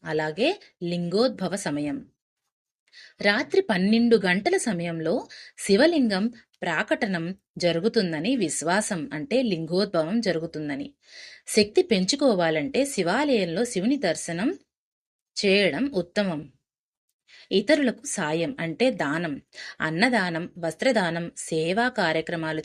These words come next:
చేస్తే శివ కృప లభిస్తుంది. శివరాత్రి రోజున చేయకూడని పనులు. మాంసాహారం, ఉల్లిపాయ, వెల్లుల్లి తినరాదు. మద్యం,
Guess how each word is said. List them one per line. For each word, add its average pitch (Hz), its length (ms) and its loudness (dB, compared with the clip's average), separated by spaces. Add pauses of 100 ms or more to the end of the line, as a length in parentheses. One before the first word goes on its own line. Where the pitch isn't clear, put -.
చేస్తే 190 400 -2 (280)
శివ 185 300 -2
కృప 165 320 -4
లభిస్తుంది. 170 760 -4 (680)
శివరాత్రి 254 600 4
రోజున 180 420 0 (140)
చేయకూడని 220 540 2
పనులు. 156 640 -2 (960)
మాంసాహారం, 185 1080 -2 (240)
ఉల్లిపాయ, 190 720 0 (180)
వెల్లుల్లి 175 760 0 (200)
తినరాదు. 165 680 0 (480)
మద్యం, 170 600 0